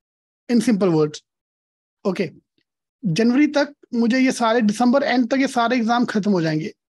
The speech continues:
अभी मेरे को किसी ने बोला मेरा दिसंबर थर्टियथ को स्नैप का एग्जाम है। कौन था ये दिसंबर थर्टी वाला? उत्कर्ष।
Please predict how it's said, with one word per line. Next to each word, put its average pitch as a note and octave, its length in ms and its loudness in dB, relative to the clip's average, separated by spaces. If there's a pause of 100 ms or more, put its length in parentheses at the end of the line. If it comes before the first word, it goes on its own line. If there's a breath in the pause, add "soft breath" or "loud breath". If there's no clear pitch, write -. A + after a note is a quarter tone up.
(800 soft breath)
अभी A#3 100 2
मेरे B3 140 2
को A#3+ 100 -2
किसी A#3 220 -2
ने B3 80 2
बोला G#3+ 200 2
मेरा A3 180 0
दिसंबर A3 500 0
थर्टियथ A3 360 -2
को A#3+ 120 -2
स्नैप G3+ 340 -4
का G#3+ 60 -2
एग्जाम E3+ 380 -4
है। - 100 -14 (840)
कौन G3+ 240 -2
था G#3 100 -2
ये G#3+ 80 0
दिसंबर G3+ 400 -4
थर्टी G3 220 -6
वाला? G3 220 -2 (960)
उत्कर्ष। F#3 400 -2